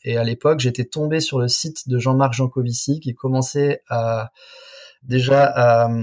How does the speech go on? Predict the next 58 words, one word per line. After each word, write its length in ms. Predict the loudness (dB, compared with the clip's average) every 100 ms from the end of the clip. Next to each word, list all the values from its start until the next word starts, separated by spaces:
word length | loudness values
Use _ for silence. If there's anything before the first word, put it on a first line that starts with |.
| -4
à 80 | -2
collecter 380 | 2 0 0 0
des 160 | 2
informations 540 | 2 0 -2 -2 -2 -6
sur 160 | -4
les 80 | -4
changements 360 | -4 -4 -4 -6
climatiques. 580 | -6 -6 -8 -12 -12 _ _ _ -8
Et 80 | -2
j'avais 200 | 0 0
découvert 420 | -2 2 2 4
des 100 | 2
réalités 400 | 0 -2 -4 -2
comme, 260 | 2 2
euh, 100 | 0
la 140 | 0 -2
fonte, 380 | 0 -4 -2 -4
euh, 260 | -4 -6
de, 280 | -8 -8 -10
de, 420 | -10 -12 -12 -14 -16 -20 -20 -12
de, 260 | -8 -6
de, 140 | -4 -4
de 140 | -2
la 100 | -2
calotte 260 | 0 0 -2
polaire, 580 | -2 4 6 6 4 4
euh, 140 | 0
les, 240 | 0 -4 -4
les 120 | -2
gaz 320 | 4 4 4
emprisonnés 520 | 0 0 -4 0 0
là-dedans, 320 | 0 -2 -2
les 100 | -2
gaz 220 | 0 0 0
à 20 |
effet 160 | 0
de 60 | -4
serre 200 | -2 -4
qui 80 | -2
sont 120 | -4
emprisonnés 560 | -4 -4 -2 0 0 0
et 80 | -8
qui, 320 | -6 -6 -6
qui 120 | -8
peuvent 160 | -6 -4
s'échapper 440 | -2 0 0 0
dans 100 | 0
l'atmosphère. 840 | 0 -2 -6 -6 0 2 2 -2 _ -20 -20 -20 -20 -6
Euh, 120 | -4 -2
j'avais, 340 | -2 2 2
euh, 100 | 2
déjà, 440 | 0 2 4 6
enfin 160 | 4 2
voilà, 140 | 2
il 60 | 2
y 40 |
avait 100 | 2
déjà 340 | 2 4 4